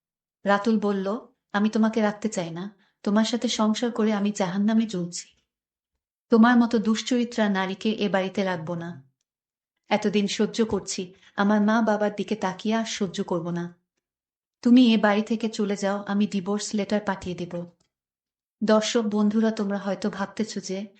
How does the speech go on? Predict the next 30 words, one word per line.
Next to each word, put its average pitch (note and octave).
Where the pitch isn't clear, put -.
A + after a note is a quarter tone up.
আমি G3
জুয়েনাকে G3+
পেয়ে G3+
আমি F#3+
আমার F#3+
স্ত্রীকে G#3+
ডিভোর্স G#3
দিচ্ছি, G3
এটা G3+
তোমাদের G3
একেবারে G3+
ভুল G#3+
ধারণা। E3+
জুয়েনাকে B3+
না G#3
পেলেও G#3
আমি G3+
তাকে G#3
ডিভোর্স G3
দিতাম। F3
বন্ধুরা, G#3+
আজকের F#3+
গল্পটি F#3
কেমন F#3+
লাগলো F#3+
তা F#3+
অবশ্যই G#3
কমেন্ট G3+
করে F#3+
জানাবেন। E3+